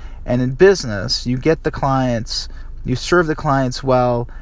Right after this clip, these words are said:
and you continue to build your practice. So that's exactly what we want to do. We want to think about what single can we do each day, um, to make our business more successful. Um, so that's what I want, one action item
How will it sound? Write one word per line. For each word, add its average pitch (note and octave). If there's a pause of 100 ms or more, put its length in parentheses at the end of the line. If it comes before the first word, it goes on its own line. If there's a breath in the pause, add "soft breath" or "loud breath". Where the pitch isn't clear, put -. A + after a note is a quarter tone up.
(200 loud breath)
and C3
you C3
continue D3
to C3
build A#2
your G#2+
practice. - (100)
So -
that's F#3+
exactly F3+
what E3
we D3
want C3+
to B2+
do. A#2
We A2
want D3
to D3
think D#3+
about B2+
what C#3
single B2+ (360 loud breath)
can D3
we D3+
do C#3
each F3+
day, C#3+ (920 loud breath)
um, B2+
to -
make C#3
our C3
business B2 (240)
more C#3
successful. - (520 loud breath)
Um, B2 (180)
so C#3+
that's G3
what F#3 (260)
I D3+
want, D#3 (100)
one E3
action D3
item A#2+